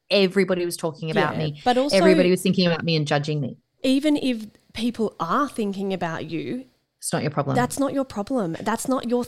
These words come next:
Speaker 2: that's not yours to
Speaker 1: I still
Speaker 2: carry.
Speaker 1: find this
Speaker 2: That's
Speaker 1: hard to believe,
Speaker 2: their
Speaker 1: though.
Speaker 2: issue to carry, or that's their opinion or their thought, but it's actually not you.
Speaker 1: But do you genuinely feel that? 'Cause I,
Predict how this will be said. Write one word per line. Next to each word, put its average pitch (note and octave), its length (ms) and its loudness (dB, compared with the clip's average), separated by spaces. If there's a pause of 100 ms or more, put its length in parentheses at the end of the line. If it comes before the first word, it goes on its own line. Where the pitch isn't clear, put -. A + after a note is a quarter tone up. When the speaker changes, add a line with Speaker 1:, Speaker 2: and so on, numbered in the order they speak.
(140)
Speaker 2:
that's A#3+ 260 -4
not B3+ 200 0
yours G#3 340 0
to - 140 -6
Speaker 1:
I G3+ 80 6 (100)
still G#3+ 120 6
Speaker 2:
carry. F3 80 2
Speaker 1:
find F3+ 200 4
this D#3+ 140 2
Speaker 2:
That's - 60 -4
Speaker 1:
hard D3 200 4
to G3 80 4
believe, G#3 260 8
Speaker 2:
their - 320 0
Speaker 1:
though. - 60 -4
Speaker 2:
issue F3+ 340 -2
to F3+ 120 -8
carry, E3 300 -2
or D#3+ 80 -2
that's F3+ 220 -6
their F#3+ 440 2
opinion F3 460 -4
or E3+ 120 -2
their E3+ 200 -4
thought, D3+ 280 -6
but F#3 120 -2
it's F#3+ 120 -4
actually A3+ 360 -2
not G#3 200 -2
you. F3+ 500 -4 (360)
Speaker 1:
But A3 100 -2
do A3+ 120 6
you C#4+ 180 4
genuinely F3 800 6
feel D3 220 -4
that? F3 160 2
'Cause F#3 120 -4
I, D#3+ 320 4